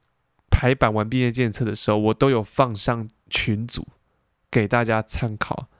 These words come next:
就是问说有什么需要更改的地方。然后他有一教二教嘛，我二教拿回来，我还没有拿给他们看，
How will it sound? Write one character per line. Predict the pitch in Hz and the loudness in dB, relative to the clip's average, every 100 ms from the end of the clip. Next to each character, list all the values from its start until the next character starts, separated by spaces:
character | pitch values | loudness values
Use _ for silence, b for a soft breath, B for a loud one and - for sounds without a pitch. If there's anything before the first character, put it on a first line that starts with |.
| _ _ _ | _ _ _
就 | 131 | -2
是 | 127 | 0
问 | 107 143 120 | 2 2 2
说 | - 117 | 0 -2
有 | |
什 | 110 107 | -2 -4
么 | |
需 | 110 120 | -2 0
要 | 110 | -2
更 | - 107 107 | -2 -6 -4
改 | - | -4
的 | - - | -6 -12
地 | - 101 | -8 -8
方。 | - 110 117 - _ _ _ b b b b b b b b b b b b _ | -8 -10 -10 -16 _ _ _ b b b b b b b b b b b b _
然 | 127 | 0
后 | 120 131 120 | 2 2 0
他 | 123 | 0
有 | 123 110 | 0 0
一 | 107 | 0
教 | 117 | 0
二 | 110 113 | 2 0
教 | 95 104 | 0 -4
嘛， | 92 - - - | -4 -12 -8 0
我 | 131 | 2
二 | 143 127 | 4 2
教 | 131 120 | 0 0
拿 | 107 | -2
回 | 101 107 | -2 -2
来， | 104 - | -2 -4
我 | - | -2
还 | 110 120 | 0 2
没 | 131 | 2
有 | 117 104 - - _ - | 0 -4 -10 -14 _ -6
拿 | 113 113 | -2 -2
给 | 110 | -4
他 | 113 | -4
们 | 107 | -4
看， | 101 - | -4 -6